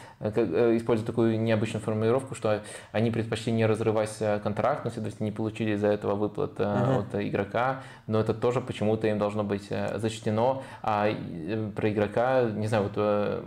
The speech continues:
Speaker 1: м, почему это должно считаться таким, э, благородным жестом, что игрока вот с такими обвинениями они,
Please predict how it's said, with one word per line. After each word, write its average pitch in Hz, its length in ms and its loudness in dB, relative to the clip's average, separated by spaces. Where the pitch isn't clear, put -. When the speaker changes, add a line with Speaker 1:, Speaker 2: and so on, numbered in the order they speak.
Speaker 1:
м, 110 180 -6
почему 113 320 0
это 113 140 0
должно 107 240 -2
считаться 107 600 -4
таким, 104 460 -2
э, 101 320 2
благородным 107 600 2
жестом, 110 380 -2
что 101 640 0
игрока 104 380 0
вот 104 200 -4
с 107 100 -8
такими 107 280 -4
обвинениями 107 480 -4
они, 104 400 -4